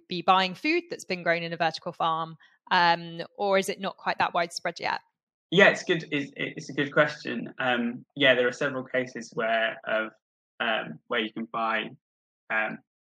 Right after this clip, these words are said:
Speaker 2: vertical farmed food. I think M and S, um, I think they've, I think they're tied with, um, a company in London called Growing Underground, who, um,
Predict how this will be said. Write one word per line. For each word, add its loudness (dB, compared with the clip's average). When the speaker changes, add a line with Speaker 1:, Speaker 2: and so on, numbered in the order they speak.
Speaker 2:
vertical -10
farmed -2
food. 6
I 4
think 0
M 4
and 2
S, -4
um, 0
I -20
think -8
they've, 0
I -14
think -6
they're 2
tied 2
with, 0
um, -2
a -16
company -6
in -10
London -2
called -6
Growing -2
Underground, -4
who, -8
um, -4